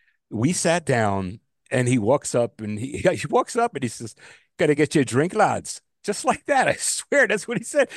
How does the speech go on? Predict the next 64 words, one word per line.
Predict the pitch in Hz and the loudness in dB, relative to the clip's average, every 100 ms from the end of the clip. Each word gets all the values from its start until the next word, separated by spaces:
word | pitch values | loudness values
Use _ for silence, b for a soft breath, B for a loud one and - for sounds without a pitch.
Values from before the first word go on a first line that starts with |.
| B | B
And | 196 240 | 0 0
I | 370 | 0
don't | 427 | -2
think | 349 - | -2 -2
you | 220 | -2
heard | 135 180 | 0 0
him | 196 | 0
all | 196 196 | -2 -2
that | 190 160 | -4 -4
well, | 135 147 151 | -2 0 0
like, | 131 | -2
'cause | 175 | -4
it | 240 | -6
was | 302 330 | -8 -4
somewhat | - 170 135 | 0 0 0
noisy. | 110 104 110 | 0 0 -2
It | 196 | -4
was | 208 | -4
a, | - B B | -6 B B
listen, | 160 - 90 b b b - | 0 0 -6 b b b -6
we | 107 | -4
were | 185 123 | 0 2
lucky | 151 - | 0 -2
to | 113 | -6
get | 107 110 | -4 -6
two | - 123 | -4 -6
seats | - 147 139 - | -4 -6 -6 -8
at | - | -2
that | 101 104 | -2 0
'cause | - 92 | -4 -4
the | 98 | -4
place | - 156 - | -2 -2 -2
was | 92 | -6
packed. | - 147 - - | -2 -4 -4 -4
We | 95 | -2
almost | 107 113 | -2 -4
had | 117 95 | -4 -6
to | |
turn | - 117 98 | -8 -6 -4
around | 101 92 | -4 -4
and | 82 | -4
go. | 151 160 71 _ B B | -2 -2 -6 _ B B
But | 101 - | -4 -2
the, | |
the | 98 104 | -2 0
waitress | 101 156 - 113 | 2 0 0 -8
said, | - 107 107 _ _ - | -4 -4 -4 _ _ -10
"If | 117 | -2
you | 147 | -2
don't | 285 | -2
mind | 320 220 | -4 -4
sitting | - 170 139 | -2 0 0
at | 123 | 0
the | 107 | 0
bar, | 110 101 - | 2 2 0
I | 156 | -4
can | 190 180 | -6 -6
get | 143 - | -6 -6
you | 101 | -12
two." | - - 247 226 B B B - | -10 -8 -4 -6 B B B -2
And | 160 175 - | -2 -2 -4
honest | 185 226 196 | 0 0 0
to | 170 | 0
God, | 190 233 123 | 2 2 0